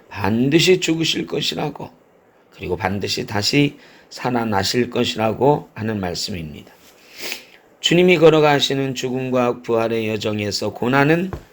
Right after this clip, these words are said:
그래서 필수입니다. 사순절마다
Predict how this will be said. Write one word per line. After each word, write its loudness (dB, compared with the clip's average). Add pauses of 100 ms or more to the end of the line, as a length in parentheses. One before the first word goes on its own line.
(280)
그래서 -2
필수입니다. -4 (2500)
사순절마다 2